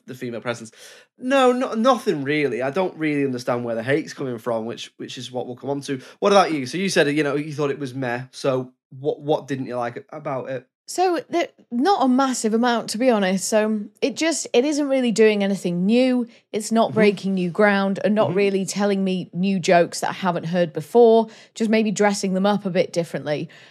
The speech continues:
Speaker 2: Um, and for the most part, the characters I did find really likable, but not necessarily unique.
Speaker 1: Mm.
Speaker 2: Um,
Speaker 1: They're
Speaker 2: but
Speaker 1: stock, stock,
Speaker 2: Yeah,
Speaker 1: stock
Speaker 2: but
Speaker 1: family, aren't they?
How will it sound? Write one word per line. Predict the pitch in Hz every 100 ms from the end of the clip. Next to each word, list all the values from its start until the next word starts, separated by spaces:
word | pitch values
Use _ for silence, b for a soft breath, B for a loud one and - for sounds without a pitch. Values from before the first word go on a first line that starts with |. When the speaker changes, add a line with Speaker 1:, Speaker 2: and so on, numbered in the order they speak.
| B
Speaker 2:
Um, | 202 202 208
and | 220
for | 226
the | 254
most | 277 302 -
part, | 220 226 180 - - _ -
the | 208
characters | - 233 247 226 214 196 175 -
I | 190
did | 160 254 254
find | 226 214 202 190
really | 208 220 208 202
likable, | 196 202 196 165 147 131 135 b b -
but | 185
not | 202 165
necessarily | 147 185 196 - 208 202 208
unique. | 185 214 214 240 302 254 - _ _ _ 151
Speaker 1:
Mm. | 156 233
Speaker 2:
Um, | 247 247 247 _ _ -
Speaker 1:
They're | 131
Speaker 2:
but | 185
Speaker 1:
stock, | - 139 139 -
stock, | - - 147 127 -
Speaker 2:
Yeah, | 285 359 330 196 123
Speaker 1:
stock | - 156 311
Speaker 2:
but | - 320
Speaker 1:
family, | 147 147 131
aren't | 127 127 123
they? | 120